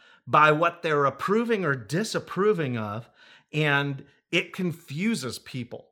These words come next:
It confuses the world. It confuses followers of Jesus. And we have to listen to these passages, right? It's hostility, quarreling, jealousy, outbursts of anger, selfish ambition, dissension,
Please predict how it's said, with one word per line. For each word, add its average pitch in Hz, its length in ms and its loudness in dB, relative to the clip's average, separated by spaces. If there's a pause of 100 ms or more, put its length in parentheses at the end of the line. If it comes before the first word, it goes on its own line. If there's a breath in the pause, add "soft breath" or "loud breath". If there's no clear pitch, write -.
It 143 120 -6
confuses 160 540 -6
the 120 100 -4
world. 151 440 0 (120)
It 127 120 -12
confuses 156 580 -8
followers 143 560 -2
of 104 140 -8
Jesus. 131 720 -8 (680 loud breath)
And 175 380 0
we 165 260 -4
have 196 580 -2
to 151 200 -6
listen 143 800 -4 (760 soft breath)
to 170 520 -2 (280 loud breath)
these 147 920 -2 (180)
passages, 151 1160 -6 (340 soft breath)
right? 147 440 0 (260)
It's 160 260 -4
hostility, 175 960 -4
quarreling, 175 680 -4
jealousy, 180 600 -8
outbursts 185 480 -4
of 131 100 -8
anger, 190 300 -6
selfish 196 460 -6
ambition, 170 480 -6
dissension, 156 680 -8